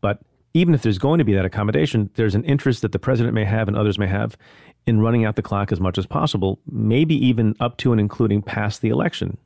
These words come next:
depending on how the politics works out for various sides. And so one thing that I think is not illegitimate that Jerry Nadler is doing is trying to check the boxes procedurally so that they can get this in front of a court.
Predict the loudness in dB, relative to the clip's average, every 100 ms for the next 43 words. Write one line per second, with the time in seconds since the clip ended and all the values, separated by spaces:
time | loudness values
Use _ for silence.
0 | _ -6 -2 0 0 0 -2 -6 _ -8
1 | -6 -4 -2 -2 -4 -4 -4 -2 -2 -4
2 | -6 -4 -2 0 0 0 -2 -2 -6 -10
3 | _ _ _ _ _ -8 -2 0 2 4
4 | 2 2 2 2 2 0 -2 -2 0 0
5 | 0 0 0 0 0 -2 -4 -6 _ _
6 | -6 -2 0 0 2 0 0 0 -2 -6
7 | _ _ -20 -20 _ -4 -4 -2 0 2
8 | 0 -2 -4 -2 -2 0 0 -2 -2 -4
9 | -4 -6 -6 -2 0 2 2 2 -2 -6
10 | _ _ _ _ _ -2 0 0 0 0
11 | 0 -2 -2 -2 -4 -6 -6 -8